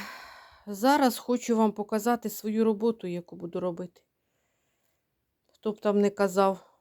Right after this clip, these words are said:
писали під відео, нащо обрізати листя на крупнолисній гортензії, нащо це робити рано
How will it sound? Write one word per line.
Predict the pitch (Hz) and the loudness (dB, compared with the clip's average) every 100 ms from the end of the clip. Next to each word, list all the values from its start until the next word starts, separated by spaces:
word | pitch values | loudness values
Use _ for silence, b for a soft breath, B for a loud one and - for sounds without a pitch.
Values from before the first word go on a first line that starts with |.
| _ | _
писали | - 185 202 190 190 | -14 -6 -2 -2 -2
під | 190 180 | -6 -6
відео, | 185 185 180 185 | -4 -2 -2 -2
нащо | 185 180 190 | -2 -4 -6
обрізати | 175 185 175 180 175 185 | -2 -2 0 -4 -4 -6
листя | 220 302 - _ 254 _ _ _ _ _ _ _ _ _ | -6 -6 -10 _ -20 _ _ _ _ _ _ _ _ _
на | 190 | -10
крупнолисній | 190 208 208 208 202 196 196 | -4 -2 2 2 2 0 -4
гортензії, | 190 190 - 196 185 170 180 | -2 -4 -2 -4 -2 -4 -4
нащо | 185 185 - 180 | -2 -2 -4 -8
це | - 180 | -2 0
робити | 175 170 254 269 214 214 _ _ _ _ _ - | 2 2 0 -2 -12 -12 _ _ _ _ _ -4
рано | 180 233 262 220 214 | 0 2 2 0 -4